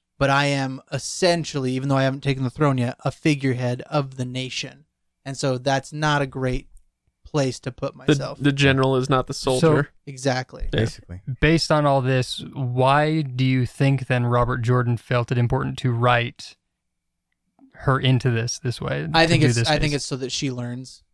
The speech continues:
Speaker 1: 'Cause I
Speaker 3: Like,
Speaker 1: think this
Speaker 3: what
Speaker 1: is,
Speaker 3: is she going to learn? What's
Speaker 1: I
Speaker 3: going
Speaker 1: think
Speaker 3: to
Speaker 1: this is the lesson she'll learn. The general is not the soldier, that she doesn't need to be the one to do everything, that it's okay to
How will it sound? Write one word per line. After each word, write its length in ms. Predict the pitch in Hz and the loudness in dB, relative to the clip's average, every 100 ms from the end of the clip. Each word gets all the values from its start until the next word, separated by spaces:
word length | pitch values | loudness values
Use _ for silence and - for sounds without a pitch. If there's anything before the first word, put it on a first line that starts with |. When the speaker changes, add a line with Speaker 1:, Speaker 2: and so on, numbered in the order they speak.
| - _ | -20 _
Speaker 1:
'Cause 120 | 156 | 0
I 60 | 156 | 4
Speaker 3:
Like, 60 | |
Speaker 1:
think 120 | 117 - | 4 4
this 100 | 123 | 6
Speaker 3:
what 120 | 165 | 8
Speaker 1:
is, 20 | |
Speaker 3:
is 60 | 147 | 6
she 120 | 165 | 4
going 220 | 139 139 | 4 4
to 60 | 127 | 4
learn? 220 | 127 123 | 4 4
What's 140 | 127 151 | 4 2
Speaker 1:
I 80 | |
Speaker 3:
going 100 | - 170 | 4 4
Speaker 1:
think 100 | 120 | 6
Speaker 3:
to 60 | |
Speaker 1:
this 180 | 170 165 | 4 4
is 160 | 170 139 | 0 0
the 80 | 143 | -2
lesson 300 | 139 131 135 | -2 -2 -4
she'll 240 | - 127 | -4 -2
learn. 340 | 131 127 117 113 | 0 -2 -2 -2
The 120 | 131 | -2
general 380 | 135 135 131 127 | 0 0 0 -2
is 120 | 123 | -2
not 180 | 139 135 | -4 -4
the 80 | 131 | -6
soldier, 440 | - 131 127 123 | -2 -2 -2 -6
that 180 | 120 131 | -6 -6
she 260 | - 147 143 | -2 0 2
doesn't 360 | 143 135 143 | 2 0 -8
need 280 | 139 131 127 | -8 -8 -8
to 100 | - | -8
be 500 | 123 127 127 131 135 - _ - - | -10 -8 -4 -2 -4 -6 _ -16 -4
the 120 | 135 | -2
one 380 | 127 127 127 123 | 0 -2 -2 -6
to 160 | - | -10
do 360 | 123 - 127 - | -12 -8 -8 -8
everything, 680 | - 127 131 135 151 143 151 | -10 -8 -4 -4 -4 -6 -4
that 140 | 135 127 | -4 -2
it's 220 | 127 - | -2 -2
okay 500 | 127 - 135 131 123 | -4 -4 -4 -2 -4
to 500 | - 131 123 120 | -6 -6 -4 -6